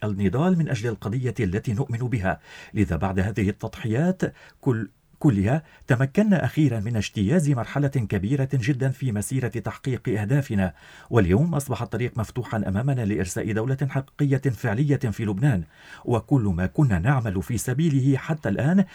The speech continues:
كان بهدف تهيئة الظروف لبلوغ هذه الدولة.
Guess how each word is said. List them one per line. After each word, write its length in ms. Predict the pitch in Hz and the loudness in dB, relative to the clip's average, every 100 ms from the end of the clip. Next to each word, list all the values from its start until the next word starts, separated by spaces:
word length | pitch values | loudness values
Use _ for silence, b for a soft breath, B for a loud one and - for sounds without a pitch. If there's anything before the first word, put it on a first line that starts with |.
| B B | B B
كان 240 | 92 78 85 | -2 0 0
بهدف 380 | 113 147 139 | 0 2 0
تهيئة 480 | 139 120 123 101 113 | 0 -2 0 0 0
الظروف 540 | 101 120 123 131 120 127 b b | -2 -2 -2 -2 -2 -4 b b
لبلوغ 720 | - 120 98 107 107 107 98 95 _ 107 | -4 -2 0 0 0 0 0 0 _ -2
هذه 380 | 104 80 90 147 | 0 0 2 0
الدولة. 440 | 120 82 - | 0 -6 -6